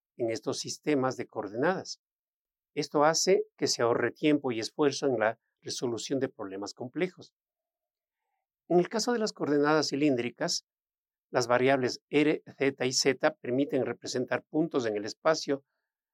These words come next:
con base en un sistema que combina un plano polar con una altura,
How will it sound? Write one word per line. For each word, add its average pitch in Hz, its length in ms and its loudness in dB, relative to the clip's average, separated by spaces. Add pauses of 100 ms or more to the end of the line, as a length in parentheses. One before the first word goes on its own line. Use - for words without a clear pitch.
(380)
con 143 200 2
base 175 420 4 (440)
en 131 160 2
un 147 100 4
sistema 156 520 0
que - 140 -6
combina 127 420 2
un 113 120 -2
plano 127 360 2
polar 143 400 2 (320)
con 131 200 4
una 131 220 4
altura, 165 440 -2